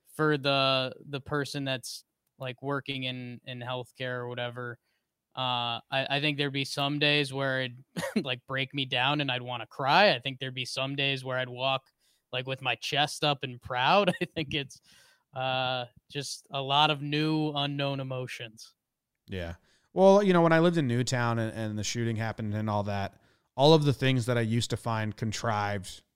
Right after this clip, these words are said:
Speaker 2: were actually very touching. You know, like, when, uh,
Speaker 1: Yeah.
Speaker 2: athletes wrote Newtown on their sneakers and, and, or, you know, on their jerseys or, or, or stuff like that. Like, I actually found them very, very touching. Um,
Speaker 1: Yeah.
Speaker 2: but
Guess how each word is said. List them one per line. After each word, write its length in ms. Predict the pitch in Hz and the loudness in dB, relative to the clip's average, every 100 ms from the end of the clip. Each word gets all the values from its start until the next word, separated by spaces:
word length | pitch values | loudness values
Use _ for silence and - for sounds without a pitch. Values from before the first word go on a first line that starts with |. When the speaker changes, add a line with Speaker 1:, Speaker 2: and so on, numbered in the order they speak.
| - | -6
Speaker 2:
were 120 | 117 | -2
actually 280 | 113 - 113 | 0 -2 -4
very 180 | 107 98 | -4 -6
touching. 480 | 104 90 95 87 117 | -8 -8 -12 -14 -14
You 80 | 120 | -4
know, 120 | 117 | -2
like, 180 | 113 107 | -2 -2
when, 260 | 117 107 110 | -4 -4 -4
uh, 140 | 110 | -2
Speaker 1:
Yeah. 160 | 120 165 104 | 0 2 0
Speaker 2:
athletes 440 | - 110 101 - | -2 -6 -4 -4
wrote 280 | 110 104 92 | -2 -2 -2
Newtown 400 | 110 101 110 107 | -4 -2 -2 -4
on 100 | 101 | -6
their 80 | 101 | -4
sneakers 580 | 113 107 104 104 101 | -2 -4 -4 -6 -6
and, 140 | 101 104 | -6 -8
and, 240 | 104 101 - - | -8 -8 -10 -10
or, 380 | 104 98 101 - | -8 -6 -8 -8
you 120 | 110 | -6
know, 100 | 95 | -6
on 220 | 101 104 | -6 -4
their 180 | 101 98 | -4 -6
jerseys 600 | 92 107 104 95 104 92 | -4 -4 -4 -4 -4 -4
or, 260 | 92 92 95 _ _ - - - | -6 -6 -10 _ _ -20 -16 -4
or, 420 | 110 101 101 - | -2 -2 -6 -8
or 160 | 117 107 | -10 -4
stuff 260 | - 117 | 0 2
like 160 | 120 104 | 0 -2
that. 320 | 110 120 147 | 0 0 0
Like, 140 | 123 120 | -2 2
I 100 | 127 | 4
actually 360 | 127 - 117 | 4 0 -6
found 340 | 98 117 104 101 | -4 -4 -4 -6
them 320 | 95 95 90 _ - | -8 -8 -10 _ -20
very, 280 | 104 98 95 | -10 -6 -4
very 200 | 107 135 | -2 0
touching. 420 | 226 254 - - _ _ _ _ - | 0 0 -6 -14 _ _ _ _ -8
Um, 440 | 92 90 87 104 - | -6 -6 -8 -12 -10
Speaker 1:
Yeah. 200 | 131 131 | -8 2
Speaker 2:
but 400 | 139 156 120 | 8 8 8